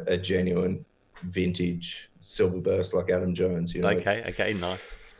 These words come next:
Speaker 1: it, it, yeah, <laughs> it's gonna, it's, and you, you look at that and you think, "Well, would I really spend that kind of money for," I get that it is collectible, I get that it is
Speaker 2: Yeah,
Speaker 1: a Japanese
Speaker 2: yeah.
Speaker 1: copy and it's phenomenal, but
Speaker 2: Yeah.
Speaker 1: it's a Japanese copy of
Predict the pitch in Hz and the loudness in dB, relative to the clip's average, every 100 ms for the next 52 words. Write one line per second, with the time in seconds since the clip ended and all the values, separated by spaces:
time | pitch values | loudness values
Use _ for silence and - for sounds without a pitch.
0 | - - - - - - 113 104 87 - | -6 -4 -4 -4 0 4 6 6 4 2
1 | - 139 156 160 160 - 143 131 123 90 | 4 6 8 6 2 2 4 6 6 6
2 | 90 92 - - 127 135 - - - 123 | 4 2 -4 4 4 4 -2 -2 2 4
3 | 127 127 123 120 127 113 - 110 95 90 | 6 4 4 4 6 6 4 4 4 4
4 | 107 104 117 104 110 107 98 92 92 98 | 2 2 2 4 6 8 8 4 0 -4
5 | 90 110 104 98 101 113 113 - - 101 | 2 6 6 6 6 6 4 0 2 2
6 | 120 - 104 92 92 104 101 98 92 92 | 4 2 2 2 4 4 2 0 4 6
7 | 92 - 92 92 - 98 92 98 95 92 | 6 4 2 0 2 4 4 4 2 4
8 | 95 92 - 101 92 85 87 85 87 85 | 4 2 0 0 0 0 -2 0 -2 0
9 | 95 - 92 95 92 92 95 87 95 92 | 0 2 0 0 0 -2 -2 0 0 2
10 | 90 92 - 98 85 90 87 - - 90 | 0 -2 -2 -2 2 0 0 -2 -2 2
11 | 110 98 92 90 92 92 92 98 95 98 | 2 2 0 2 0 0 -2 -4 -2 -2
12 | 95 87 - 90 90 - - 95 92 90 | 0 0 0 -2 -2 -6 -4 -2 0 0
13 | 90 85 | 0 -2